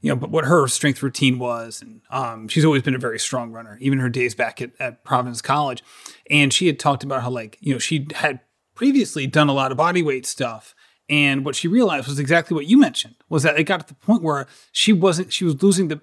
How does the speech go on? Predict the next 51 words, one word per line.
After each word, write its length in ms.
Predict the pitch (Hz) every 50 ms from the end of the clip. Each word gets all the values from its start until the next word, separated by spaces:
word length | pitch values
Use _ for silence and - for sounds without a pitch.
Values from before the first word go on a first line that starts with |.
| _
she 140 | _ - -
was 140 | 185 175 170
no 80 | 226
more, 200 | 240 233 220 175
R-, 160 | 151 160 165 160
there 100 | 165 175
was 100 | 165 208
no 60 | 214
more 160 | 196 185 -
R 220 | 156 156 156 151
O 120 | 143 143 139
I 220 | 139 139 135 131
for 180 | - - 127 113
her 280 | - 123 110 - _ _ _ _ _ _ _
with 200 | - 147 135 - -
that 180 | 151 - -
stuff, 340 | - - - - - _ _ _
that 120 | - 135
she 140 | - - 160
needed 380 | 151 151 147 165 185 180 185 151
to 80 | -
progress 520 | - - - 165 139 131 147 135 131 120 -
to 140 | - - 165
using 340 | 147 131 135 120 147 160 180
weights 340 | 220 277 311 226 - - -
because 520 | - 160 139 - 151 147 143 151 147 - - _ - _ _ _ _ _ _ _
she 140 | - - 151
just 200 | 143 175 - -
had 120 | 170 160
progressed 420 | - 170 143 156 139 135 - - - - _ -
to 100 | - 147
the 80 | 127
point 360 | 131 - - 220 254 254 - 165
where 280 | 156 147 143 139 135 - - - - _ _
she 180 | - - 170
just 260 | 156 165 170 - - -
wasn't 320 | 151 160 151 135 160 139
getting 200 | 151 151 151 143
stronger 640 | 131 - - 160 147 147 160 175 156 143 131 127 120
by 280 | 120 - - 135 135
doing 300 | 139 123 - 156 156 156
what 180 | 147 139 135 -
she'd 160 | - 147 135
always 260 | 135 131 131 131 120
done 240 | - - 208 226 185
because 280 | 135 139 135 139 127 -
her 120 | - 143
body 420 | 127 - - 135 147 151 147 139 127
had 320 | - - 220 262 277 214
gotten 220 | 175 156 127 -
stronger 520 | - - - 123 - - - _ - -